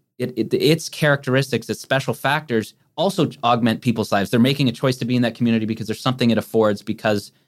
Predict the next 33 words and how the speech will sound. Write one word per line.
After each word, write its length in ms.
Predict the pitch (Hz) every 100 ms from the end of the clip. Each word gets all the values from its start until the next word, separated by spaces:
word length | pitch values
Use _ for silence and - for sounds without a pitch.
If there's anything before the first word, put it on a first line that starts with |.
| _ -
you 140 | 113
can 420 | 113 113 110 104 - _ _ -
hike 220 | 120 131
in 80 | 131
the 60 |
mountains 580 | 135 143 90 110 104 98
or 440 | 104 104 101 98 98 _ _ _ _ -
kayak 420 | 113 120 123 131
on 140 | 127
the 320 | 123 120 113 107
waterfront 680 | 120 143 123 110 104 98 104
or 100 | 98
what, 240 | 120 -
whatever 300 | 117 120 120
it 80 | 120
is. 140 | 143 110
And 100 | 107
so 260 | 120 113 - _ -
we 80 | 151
kind 160 | 220
of 80 | 143
weigh 160 | 143 131
out 160 | -
both. 320 | 127 113 98 _ _
You 80 | 113
know, 220 | 113 110 101
we've 160 | 110 117
been 140 | 131
in 80 | 139
the 80 | 127
White 200 | 127 -
Rock 280 | 117 - _ _ _ _
area, 420 | 110 107 107 104